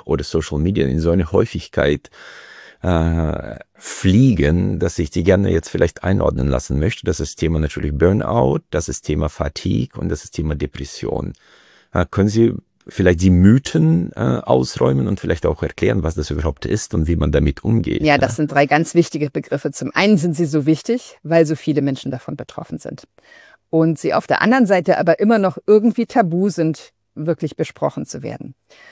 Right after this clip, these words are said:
Speaker 2: Und wir fangen vielleicht mal am, am schlimmsten Ende an, nämlich mit der Depression. Hm, ähm, etwa ein Drittel aller Menschen wird irgendwann im Leben mal eine, wir sagen dazu, klinisch relevante Depression haben. Also eine, wo die Depressionswerte so hoch sind,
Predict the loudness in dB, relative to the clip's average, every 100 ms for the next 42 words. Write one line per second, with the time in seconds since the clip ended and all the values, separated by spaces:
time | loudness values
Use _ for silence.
0 | -20 _ -2 0 2 2 2 2 2 2
1 | -2 -2 _ -6 2 2 2 -2 -2 0
2 | 0 -2 -2 0 0 -2 -2 -2 -2 -4
3 | -6 -6 -4 -2 -2 -4 _ -8 -8 _
4 | -12 -8 -6 -8 -10 -14 _ _ _ -20
5 | _ _ _ -4 0 -2 0 -6 -2 0
6 | 0 2 0 0 -2 -6 -10 -12 _ _
7 | _ _ _ _ _ _ 0 2 4 4
8 | 4 0 -2 -2 -4 -2 -4 -2 -4 -4
9 | -2 -2 -4 -6 _ -6 0 0 0 -2
10 | -4 -2 2 2 2 2 2 4 2 2
11 | -2 -2 -6 -6 -4 -4 -4 -6 -4 -2
12 | -2 -2 -2 -2 -4 -4 -6 -6 -10 -6
13 | -6 0 0 0 0 0 2 0 0 -2